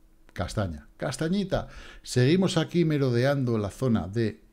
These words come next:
el cincuenta por ciento. Esta línea de tendencia la rompimos, mm, horizontalizando, pero seguimos por debajo del cincuenta por ciento R S I, con lo cual nada que añadir, señorías.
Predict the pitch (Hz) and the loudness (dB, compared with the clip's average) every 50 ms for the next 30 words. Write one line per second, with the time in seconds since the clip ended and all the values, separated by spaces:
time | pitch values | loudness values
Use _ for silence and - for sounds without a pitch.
0 | _ - 131 131 131 113 - - - - - - 87 85 82 - - 85 85 78 | _ -6 -4 -4 -4 -4 -6 -10 -20 -20 -16 -12 -12 -12 -10 -10 -10 -10 -8 -6
1 | - 113 131 170 175 143 127 160 151 143 139 135 151 147 143 143 - - - - | -6 -4 -2 -2 -2 -2 0 0 0 0 0 0 0 0 -2 -2 -8 -20 -20 -20
2 | - - - - 135 131 131 - 123 117 113 117 113 110 107 92 101 104 107 107 | -20 -12 -6 -4 -4 -2 0 2 2 4 4 4 4 4 4 2 2 2 2 2
3 | 92 - - 82 78 - - - _ - - 101 107 104 98 104 98 101 123 117 | 0 -2 -6 -8 -8 -10 -14 -20 _ -14 -8 -4 -2 0 0 0 0 2 2 2
4 | 101 92 87 - - - - - _ _ - 117 165 226 220 - - - - 110 | 2 2 -2 -4 -10 -18 -20 -20 _ _ -8 -6 -6 -6 -8 -12 -14 -8 -4 -2
5 | 104 101 92 - 98 92 90 - 147 123 113 - 120 113 113 113 113 113 113 92 | -2 -2 -2 -2 -2 -2 0 0 0 0 0 0 2 2 2 2 2 0 0 -2
6 | 90 87 - - 98 107 110 107 110 - - 98 92 92 87 80 85 87 92 113 | -4 -4 -4 -4 -4 -2 -2 -2 -4 -6 -4 -2 -2 0 -2 -2 -4 -4 -2 -2
7 | 113 113 - 110 104 92 87 - 87 90 98 92 98 90 - 165 - - 143 - | -4 -4 -6 -6 -6 -6 -6 -6 -6 -6 -4 -4 -6 -6 -6 -8 -8 -8 -8 -6
8 | - 92 85 78 - 90 95 104 95 - - - - - - - - - 101 98 | -6 -6 -6 -6 -4 -2 -2 -2 -4 -8 -14 -18 -20 -20 -20 -14 -8 -4 -2 -2
9 | 98 - 123 120 120 113 113 - - - _ _ - 104 110 117 120 127 120 113 | 2 6 6 6 6 6 2 -4 -18 -20 _ _ -2 2 4 6 6 8 8 6
10 | 107 98 - 92 90 85 87 85 95 113 120 113 - 85 78 85 90 107 113 117 | 6 4 2 0 -2 -2 -2 0 2 2 0 0 -2 -6 -4 -2 2 4 4 4
11 | 117 113 - | 4 2 0